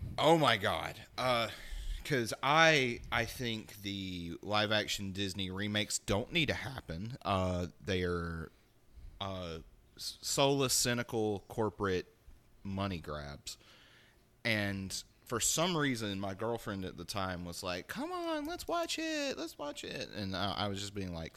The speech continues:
"This movie's gonna fucking suck." And, and guess who was right?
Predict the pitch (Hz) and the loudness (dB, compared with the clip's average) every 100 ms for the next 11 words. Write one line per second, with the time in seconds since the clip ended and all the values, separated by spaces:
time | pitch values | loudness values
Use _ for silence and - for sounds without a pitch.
0 | - - - 98 98 92 82 90 80 - | -16 -14 -6 -4 -2 -2 -2 -4 -6 -6
1 | 69 - 80 156 175 160 - - - - | -8 -8 -2 6 8 8 4 -20 -20 -20
2 | _ - - - - - - 107 98 92 | _ -20 -20 -20 -16 -10 0 2 2 -2
3 | - - - - - 104 95 101 101 117 | -8 -18 -20 -20 -6 -4 0 4 4 4
4 | 110 107 101 95 73 | 2 4 6 6 6